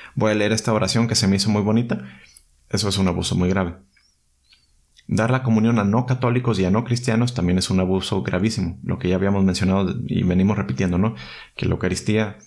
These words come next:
es algo que se le da solo a los católicos que están en ese estado de gracia y están,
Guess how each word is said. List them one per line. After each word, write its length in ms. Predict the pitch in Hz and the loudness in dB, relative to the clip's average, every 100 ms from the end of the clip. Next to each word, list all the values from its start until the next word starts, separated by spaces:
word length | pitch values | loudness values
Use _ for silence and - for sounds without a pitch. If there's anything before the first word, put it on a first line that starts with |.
| _ _ | _ _
es 220 | - 98 | -4 -2
algo 240 | 101 98 98 | 0 0 -2
que 80 | 98 | -2
se 140 | - | 0
le 100 | 87 | 0
da 140 | 92 | 0
solo 240 | 95 95 98 | 0 0 0
a 20 | |
los 140 | 98 | 0
católicos 480 | - 104 95 92 98 | -2 -2 -2 0 -2
que 80 | - | -4
están 540 | - 95 98 - - - | -4 -2 -2 -4 -18 -8
en 220 | 85 87 | -2 0
ese 400 | 87 - 92 90 | 2 0 0 -2
estado 540 | 90 92 90 92 95 - | -2 -2 -2 -2 -2 -2
de 160 | - | -2
gracia 340 | 90 95 - 95 | 0 0 0 0
y 80 | |
están, 640 | 87 - 98 95 - - | 0 0 0 -2 -4 -16